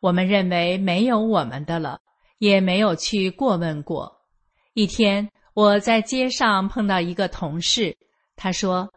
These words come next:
：“你们两口子硬是放得下，房子都修好了，也装修好了，你们都不去看一下。”我说：“不是不给我们房子了吗？还有我们的。”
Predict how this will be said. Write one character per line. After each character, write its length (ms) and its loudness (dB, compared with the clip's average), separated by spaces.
：“你 140 2
们 100 4
两 260 2
口 300 -2
子 380 2
硬 280 0
是 300 0
放 260 -2
得 140 -2
下， 380 -2
房 240 4
子 160 -2
都 160 4
修 260 0
好 300 0
了， 260 -2
也 180 2
装 280 0
修 240 -2
好 260 0
了， 260 -4
你 120 2
们 160 4
都 200 4
不 140 -4
去 180 -4
看 380 -2
一 80 -2
下。” 400 -2
我 120 -4
说 360 -2
：“不 120 -2
是 220 -2
不 200 -4
给 180 0
我 160 0
们 160 -2
房 340 -4
子 160 -4
了 140 0
吗？ 280 -4
还 200 0
有 220 0
我 200 -2
们 220 -6
的。” 260 -4